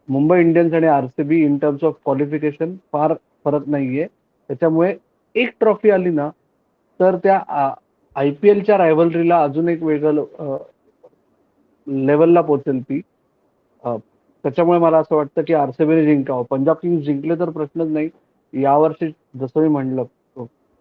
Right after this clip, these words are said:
अवघड आहे, अ, मॅच हे अवघड आहे. मला असं वाटत नाही की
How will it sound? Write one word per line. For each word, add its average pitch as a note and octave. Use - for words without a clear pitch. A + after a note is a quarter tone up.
अवघड D3+
आहे, E3+
अ, B2
मॅच D#3
हे G3
अवघड C#3+
आहे. C#3+
मला C#3+
असं F#3
वाटत F3
नाही F3+
की F#3+